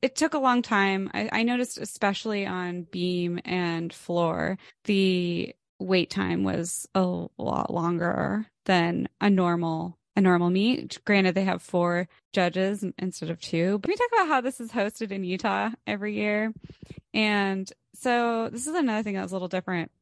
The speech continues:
being in person and being, and watching, um, on T V. When I watched this meet on the broadcast normally, and it's in Utah, I thought, "Oh, it's not a big deal. It's in Utah. Like, it's not, like, on the Utah, you know, University of Utah campus.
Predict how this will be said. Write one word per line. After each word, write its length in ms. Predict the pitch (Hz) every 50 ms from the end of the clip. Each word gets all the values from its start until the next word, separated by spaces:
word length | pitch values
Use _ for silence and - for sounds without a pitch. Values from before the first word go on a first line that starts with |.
| _ _
being 260 | - 226 214 208 202
in 140 | 196 190 190
person 400 | 180 196 196 190 - - 185 180
and 80 | 180 180
being, 340 | 180 175 180 180 180 180 - _ _ _ -
and 120 | - 220 208
watching, 580 | 196 196 190 - 196 185 180 180 180 190 - - _ -
um, 400 | 185 175 180 180 175 190 196 185 _ _ _ _ -
on 120 | 196 175 180
T 160 | - - 208
V. 260 | 226 240 220 185 190 - - - - - - - _
When 400 | - 247 254 269 277 262 254 - - _ -
I 120 | - 247 269
watched 300 | 294 311 285 285 - -
this 220 | - 233 226 -
meet 380 | - 208 196 196 196 190 190 - _ _ _ _ -
on 560 | - 208 196 190 190 190 190 190 190 185 185 185
the 140 | - 202 190 - _ _ 196 -
broadcast 880 | - 180 175 175 - - 190 180 170 165 170 - - - - - - _ -
normally, 460 | - 196 185 175 165 170 170 170 170
and 100 | 170 170
it's 160 | 170 170 -
in 120 | - 170 180
Utah, 440 | 185 180 175 - 190 180 170 170 175 - - - _ _
I 100 | - 247
thought, 220 | 240 254 247 247 -
"Oh, 120 | - 294
it's 120 | 285 262 302
not 120 | 269 247
a 20 | 233
big 120 | 214 190
deal. 220 | - 180 170 165 180
It's 160 | 175 - -
in 80 | 185 180
Utah. 500 | 175 175 - - 175 165 165 85 170 -
Like, 220 | - 180 180 170 -
it's 340 | - - - 117 220 - -
not, 140 | 277 254
like, 180 | 214 202 190 - _ -
on 260 | 196 185 185 185 185
the 100 | 180 175
Utah, 340 | 175 175 - 202 175 170 -
you 140 | - 180 185
know, 80 | 175 175
University 380 | 175 185 190 180 180 - 190
of 80 | 180 165
Utah 240 | 180 - - 180 185
campus. 600 | - - - - 190 - - - - 196 -